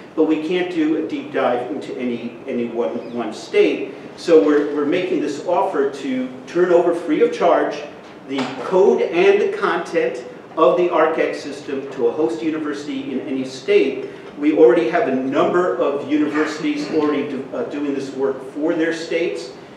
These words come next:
and, and we would be delighted to work with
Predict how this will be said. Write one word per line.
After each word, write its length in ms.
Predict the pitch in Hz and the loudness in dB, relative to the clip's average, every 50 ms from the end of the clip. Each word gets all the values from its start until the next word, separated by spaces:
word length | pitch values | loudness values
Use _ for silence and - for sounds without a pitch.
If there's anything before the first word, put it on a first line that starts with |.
| - - - | -16 -10 -6
and, 320 | 151 135 135 135 135 135 | -2 -2 -2 -2 -2 -2
and 160 | 135 131 131 | -4 -2 -2
we 120 | 139 135 127 | -2 -4 -4
would 200 | 131 135 135 131 | -4 -6 -6 -6
be 140 | 151 147 | -8 -8
delighted 880 | - 147 147 131 135 139 151 170 214 233 233 - - - - - - - - - - - - | -6 -6 -4 -4 -2 -2 0 2 2 2 2 0 0 -2 -4 -4 -8 -12 -14 -16 -18 -14 -10
to 100 | - 151 | -8 -4
work 260 | 139 156 151 147 147 | -2 -2 -2 -2 -2
with 220 | 151 135 - - | -2 -4 -4 -4